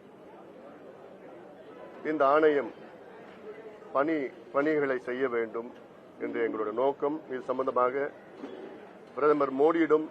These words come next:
மருத்துவர் ஐயா அவர்கள் கடிதம் எழுதியிருக்கின்றார்கள். அடுத்தது, ஜாதி வாரி கணக்கெடுப்பு நடத்த வேண்டும் என ஆழமான கோரிக்கை இந்தியா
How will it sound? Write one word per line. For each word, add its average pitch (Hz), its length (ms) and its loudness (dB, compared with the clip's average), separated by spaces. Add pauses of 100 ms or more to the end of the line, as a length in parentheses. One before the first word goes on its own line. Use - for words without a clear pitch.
(160)
மருத்துவர் 123 340 -2
ஐயா 135 200 2
அவர்கள் 123 300 -4
கடிதம் 123 300 -2
எழுதியிருக்கின்றார்கள். 101 720 -8 (2750)
அடுத்தது, 190 340 0 (100)
ஜாதி 175 320 4
வாரி 175 300 6
கணக்கெடுப்பு 151 560 2 (220)
நடத்த 139 260 0 (100)
வேண்டும் 139 260 2
என 131 120 0 (1700)
ஆழமான 156 420 4 (140)
கோரிக்கை 147 420 -2 (460)
இந்தியா 143 240 2